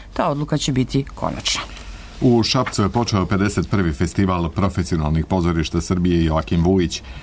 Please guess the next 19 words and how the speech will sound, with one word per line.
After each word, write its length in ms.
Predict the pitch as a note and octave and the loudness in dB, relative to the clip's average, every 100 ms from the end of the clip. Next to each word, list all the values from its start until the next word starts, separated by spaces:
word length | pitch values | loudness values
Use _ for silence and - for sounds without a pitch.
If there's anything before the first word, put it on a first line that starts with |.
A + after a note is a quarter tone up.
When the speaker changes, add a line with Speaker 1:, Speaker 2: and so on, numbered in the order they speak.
| - | -6
Speaker 2:
Osim 320 | A#2+ A2+ G2 | -4 0 0
predstava 460 | E2+ A2+ G#2+ G#2 F2+ | 2 0 0 0 2
na 120 | E2+ | 2
velikoj 360 | F2 G#2+ - F2 | 2 0 0 -2
sceni 380 | - A2+ G2+ D2+ | -2 -2 0 -2
tamošnjeg 400 | D#2 D2+ E2 D2+ | -2 -2 -2 0
pozorišta, 540 | A2+ A#2+ A#2 F#2+ F#2+ - - - | 0 2 0 0 -4 -6 -10 -2
bit 180 | G#2+ G#2+ | 0 0
će 100 | G2+ | 0
prikazane 460 | G2+ G#2 F#2 F2 | 0 0 2 2
predstave 420 | E2 F#2 - D2+ D2+ | 2 0 0 -2 0
za 140 | D2+ | 0
decu 340 | D2+ A2 - | 0 0 0
i 80 | F2+ | 0
prateći 460 | E2+ E2+ E2+ F2 F#2+ | 0 -2 -2 -2 0
program 360 | F#2+ F#2 G2 | 0 0 0
suočavanje 600 | F#2+ G#2 G2+ D2+ D2 D#2+ | 0 0 0 0 0 0
sa 140 | D#2+ F#2+ | 0 0
glumcem, 420 | F#2 F#2+ E2+ E2 | 2 2 2 -2